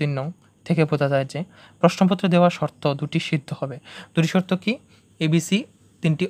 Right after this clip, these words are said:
অসমতুলিক ভেক্টর এবং আর ডট এ, আর ডট বি, আর ডট সি, আর ডট সি equal to জিরো। তো এই দুটো শর্ত তখনই মানবে যখন আর ভেক্টর equal to জিরো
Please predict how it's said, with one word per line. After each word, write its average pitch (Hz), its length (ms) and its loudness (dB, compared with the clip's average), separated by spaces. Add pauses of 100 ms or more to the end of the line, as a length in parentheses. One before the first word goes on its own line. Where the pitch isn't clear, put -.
(140)
অসমতুলিক 175 560 2
ভেক্টর 233 300 -2 (440)
এবং 156 140 2 (300)
আর 147 140 6
ডট 147 240 0
এ, - 20 2 (100)
আর 143 140 2
ডট 147 200 -4
বি, 151 60 -4 (100)
আর 143 120 0
ডট 147 200 -4
সি, - 80 -4 (100)
আর 143 60 0 (400)
ডট 151 140 -4 (280)
সি 170 100 -2 (120)
equal 147 320 -2
to 233 80 -2 (500)
জিরো। 131 220 -4 (720)
তো - 60 -20 (120)
এই 175 100 4
দুটো 180 200 2
শর্ত 185 160 0 (140)
তখনই 180 320 2
মানবে 170 220 0 (540)
যখন 165 260 0 (2250)
আর 156 140 6
ভেক্টর 147 320 -4
equal 143 240 -6
to 247 60 -6 (300)
জিরো 135 160 -4